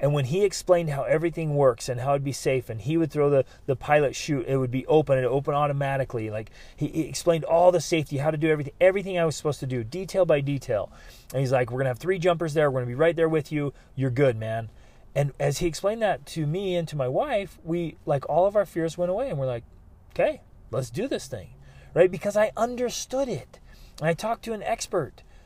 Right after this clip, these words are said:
And I knew what was gonna be happening, what I had to do, what, you know, how the parachute worked, how it was, it, you know, how he was, he set it all up so it was just gonna work beautifully. I'm like, "Done." So you guys, we walk over there. All I had on was my,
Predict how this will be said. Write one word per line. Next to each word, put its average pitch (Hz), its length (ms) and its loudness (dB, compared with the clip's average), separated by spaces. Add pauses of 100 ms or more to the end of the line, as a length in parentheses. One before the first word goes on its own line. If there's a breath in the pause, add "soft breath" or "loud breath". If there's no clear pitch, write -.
(160 soft breath)
And 170 120 0
I 175 40 2
knew 208 300 0
what 233 160 8
was 202 140 0
gonna 202 100 -4
be 190 80 0
happening, 180 320 0
what 160 140 6
I 190 100 6
had 202 220 -2
to 190 60 -8
do, 190 260 4
what, 151 200 2
you 127 220 -8
know, 135 320 -2
how 135 140 0
the 127 80 -2
parachute 202 440 -2
worked, 180 360 4 (240 soft breath)
how 160 240 4
it 156 60 2
was, 165 240 8
it, 143 260 -6
you 156 80 0
know, 135 160 2 (180 soft breath)
how 151 140 2
he 160 180 2
was, 180 160 8
he 180 220 -2
set 175 240 8
it 165 40 4
all 156 160 10
up 143 140 8
so 147 140 0
it 127 80 2
was 127 120 -2
just 139 200 -2
gonna 123 120 -4
work 120 360 -4 (160)
beautifully. 104 480 -4 (320 soft breath)
I'm 117 80 -4
like, 104 180 -4
"Done." 90 220 2 (920)
So 151 160 8
you 131 100 6
guys, 127 220 2 (320 loud breath)
we 127 80 0
walk 156 240 10
over 156 120 6
there. 139 140 4
All 156 180 10
I 160 40 12
had 160 160 8
on 151 220 6
was 131 260 4
my, 110 400 -4